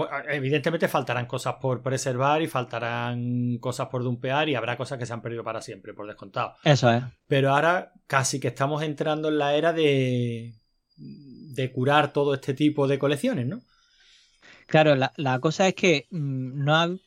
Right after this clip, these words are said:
Speaker 2: no hay ningún loco que se haya puesto a hacer esto que hemos hecho Mor-, Morgó y yo.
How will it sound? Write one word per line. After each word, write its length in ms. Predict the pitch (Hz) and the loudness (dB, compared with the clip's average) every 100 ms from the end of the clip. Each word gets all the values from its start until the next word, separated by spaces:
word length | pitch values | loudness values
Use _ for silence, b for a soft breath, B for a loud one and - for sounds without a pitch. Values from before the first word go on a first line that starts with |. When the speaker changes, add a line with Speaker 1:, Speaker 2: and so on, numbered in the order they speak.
| - | -8
Speaker 2:
no 220 | 120 139 | -4 0
hay 140 | 165 | 2
ningún 340 | 156 135 151 156 | 4 6 8 10
loco 300 | 165 151 147 | 8 6 4
que 100 | 143 | 2
se 120 | 147 | 4
haya 120 | 143 | 4
puesto 240 | 165 151 | 4 0
a 40 | 156 | 0
hacer 200 | - 143 | 2 0
esto 220 | 147 - | 0 0
que 80 | 143 | 0
hemos 180 | 135 131 | 2 0
hecho 220 | - 151 | 2 2
Mor-, 180 | 120 120 | 2 -2
Morgó 340 | 123 110 117 | -4 0 2
y 80 | 123 | 4
yo. 100 | 160 | 4